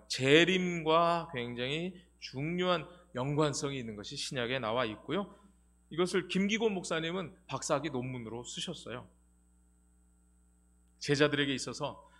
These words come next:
성전이 무너지는 것은 곧 지구의 종말로 받아들여졌던 것입니다. 구약에 이런 일이 있었죠. 하나님의 궤, 십계명 뺏겼습니다.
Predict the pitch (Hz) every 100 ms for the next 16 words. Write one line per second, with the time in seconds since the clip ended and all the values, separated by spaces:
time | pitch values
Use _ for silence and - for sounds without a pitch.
0 | _ - - - 254 240 240 233 185 175
1 | 156 156 143 156 139 170 - - - -
2 | 147 139 147 131 135 131 120 113 113 -
3 | 131 - 127 120 110 107 107 107 92 -
4 | - - _ _ - 156 170 160 165 160
5 | 156 160 151 214 254 - - - - _
6 | _ _ _ _ _ _ 196 202 190 185
7 | 175 139 - - - _ - 135 131 117
8 | - - - 226 208 170 180 - - 190
9 | 160 202 - 160 160 180 113 104